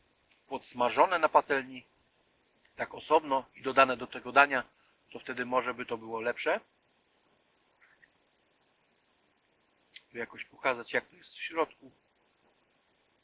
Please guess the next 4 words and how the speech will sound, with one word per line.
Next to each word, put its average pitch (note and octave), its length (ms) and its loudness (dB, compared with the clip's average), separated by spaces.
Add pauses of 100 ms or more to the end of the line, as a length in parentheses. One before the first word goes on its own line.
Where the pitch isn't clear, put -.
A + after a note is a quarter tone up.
(1400)
No D3+ 200 -8
według D3+ 300 -4
mnie C#3 180 -6 (160)
nieciekawe. C#3 680 -4